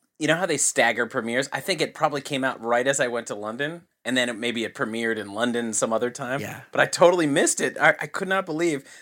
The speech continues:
Speaker 1: that I avoided that
Speaker 2: Well,
Speaker 1: atrocity
Speaker 2: it was a
Speaker 1: from
Speaker 2: pretty big
Speaker 1: even
Speaker 2: bomb,
Speaker 1: knowing
Speaker 2: Ed,
Speaker 1: it
Speaker 2: and I,
Speaker 1: existed.
Speaker 2: I think it was on, I think it was while you were in London, because I, I bought a ticket for it. I went and saw it.
Speaker 1: <laughs>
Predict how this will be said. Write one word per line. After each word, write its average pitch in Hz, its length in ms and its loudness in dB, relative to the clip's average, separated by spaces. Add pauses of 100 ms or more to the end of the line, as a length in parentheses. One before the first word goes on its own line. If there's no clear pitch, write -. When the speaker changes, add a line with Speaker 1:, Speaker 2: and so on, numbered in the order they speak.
(100)
Speaker 1:
that 131 100 6
I 135 120 6
avoided 127 600 2
that 107 120 -4
Speaker 2:
Well, 104 60 -8
Speaker 1:
atrocity 127 500 -2
Speaker 2:
it 127 40 -2
was 127 120 -4
a 127 40 -6
Speaker 1:
from 139 140 2
Speaker 2:
pretty 143 160 2
big 131 140 2
Speaker 1:
even 120 40 0
Speaker 2:
bomb, 113 140 -2
Speaker 1:
knowing 139 300 2
Speaker 2:
Ed, - 20 -6
Speaker 1:
it 110 80 -4
Speaker 2:
and 113 40 -2
I, - 20 -4
Speaker 1:
existed. 110 560 -4
Speaker 2:
I 113 80 -4
think 170 260 -2
it 170 140 0
was 113 600 -2 (520)
on, 98 480 -10
I 101 120 -8
think 139 160 -6
it 131 60 -4
was 110 140 -6
while 107 300 -10
you 104 140 -10
were 98 60 -12
in 90 120 -10
London, 101 380 -8
because - 400 -8 (140)
I, 120 520 -8 (1400)
I 143 80 -12
bought 143 220 -10
a 127 40 -12
ticket - 320 -14
for - 200 -16
it. - 180 -18
I 127 100 -14
went 123 160 -10
and - 100 -14
saw - 140 -14
it. - 220 -12
Speaker 1:
<laughs> - 60 -20